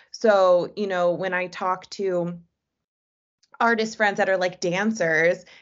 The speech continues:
you know, they see things differently than, than I do,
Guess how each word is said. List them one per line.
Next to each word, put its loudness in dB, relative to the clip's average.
you 0
know, 0
they 0
see -4
things -6
differently -2
than, 0
than 0
I 0
do, -6